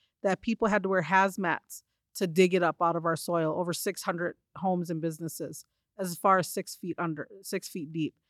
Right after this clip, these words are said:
And you're telling me that arsenic, that very same, is not that bad?" And he was like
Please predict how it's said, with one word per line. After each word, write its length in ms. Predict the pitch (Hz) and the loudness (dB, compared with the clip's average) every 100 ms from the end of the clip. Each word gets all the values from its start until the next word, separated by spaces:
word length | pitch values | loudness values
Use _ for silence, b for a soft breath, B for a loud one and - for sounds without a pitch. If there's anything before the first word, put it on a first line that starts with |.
| _ _ _ _ | _ _ _ _
And 120 | 185 185 | 2 2
you're 80 | 190 | 4
telling 240 | 214 202 | 4 4
me 80 | 196 | 4
that 240 | 180 180 - - | 4 4 2 0
arsenic, 420 | 190 - 214 214 - | 0 0 -6 -6 0
that 180 | 185 190 | 0 0
very 380 | 175 202 226 | 0 2 2
same, 340 | 214 247 240 240 | 2 4 4 4
is 140 | 202 | 2
not 240 | 190 196 - | 4 4 6
that 180 | 214 214 | 2 4
bad?" 220 | 226 214 | 2 2
And 80 | 185 | 0
he 80 | 190 | -2
was 100 | 185 | 0
like 160 | 170 | -2